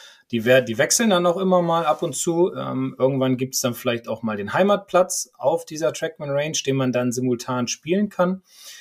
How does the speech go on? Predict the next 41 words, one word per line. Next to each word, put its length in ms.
Dann 300
kann 160
man 120
natürlich 280
auch 140
trainieren. 560
Das 200
heißt, 280
man 120
kann 160
immer 180
ganz 260
genau 280
sehen, 440
wie 180
weit 180
ist 140
mein 180
Ball 220
geflogen, 720
ähm, 340
Carry 380
wie 160
auch 160
Total, 540
die 120
Abweichung 720
nach 160
links 380
oder 160
nach 180
rechts 340
oder 200
vorne 340
oder 160
hinten. 360
Also 180
er 60
hat 140
acht 260
Parameter, 800